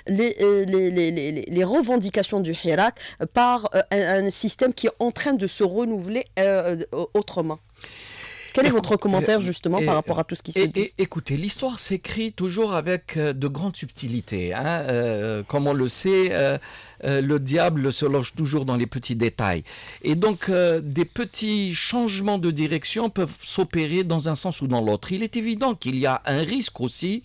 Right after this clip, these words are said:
Speaker 2: que le pouvoir veuille se régénérer, recréer un même système. Ce sont par les forces d'inertie naturelle. Mais en même temps, le Hirak aussi a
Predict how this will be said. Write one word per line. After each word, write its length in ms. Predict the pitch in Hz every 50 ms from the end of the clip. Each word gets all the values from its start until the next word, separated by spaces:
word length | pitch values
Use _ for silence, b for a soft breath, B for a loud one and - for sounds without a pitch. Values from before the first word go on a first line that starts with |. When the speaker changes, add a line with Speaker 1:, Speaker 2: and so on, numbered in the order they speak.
| B B B B B B B
Speaker 2:
que 100 | - 156
le 200 | 160 160 160 147
pouvoir 480 | - - 151 143 147 170 196 202 196 156
veuille 260 | 123 135 165 185 165
se 160 | - - 147
régénérer, 800 | 123 117 151 165 135 123 139 131 127 127 127 120 147 180 202 202 B B B B B B
recréer 1040 | - 123 135 139 180 214 - - - - 180 175 175 170 165 165 160 156 151 - - _ _ _ _ _
un 200 | - 180 214 214
même 320 | 208 208 208 202 190 180 165
système. 600 | 135 - - 156 135 - - - 208 226 240 226 B B B B B B B
Ce 160 | - - 226
sont 320 | - - - - 311 - - - _
par 160 | - - 294 262
les 80 | 208
forces 240 | - 240 208 175 147
d'inertie 520 | 143 170 160 147 139 - - - - 208
naturelle. 540 | 208 185 156 - - 131 110 101 101 95 101 117
Mais 140 | 160 220 233 -
en 140 | 202 202
même 220 | 190 180 180 180 180
temps, 280 | - - 262 277 269 B B B B B B B B
le 180 | - 170 180 208
Hirak 560 | 190 - 202 196 185 180 175 - - - -
aussi 380 | 208 202 - - - 233 247 214 -
a 200 | - 156 165 -